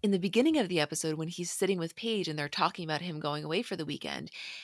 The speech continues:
and she makes a comment about how kind of awkward and uncomfortable she felt it was for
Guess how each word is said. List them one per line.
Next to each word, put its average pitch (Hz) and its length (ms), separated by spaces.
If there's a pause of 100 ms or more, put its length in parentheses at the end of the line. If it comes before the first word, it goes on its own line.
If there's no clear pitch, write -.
(140)
and 160 540
she - 340
makes 160 240
a 165 60
comment 233 340
about 156 180
how 147 360 (400)
kind 170 180
of 165 140 (100)
awkward 175 380
and 151 100
uncomfortable 175 520
she 160 140
felt - 280
it - 80
was 139 280
for 143 400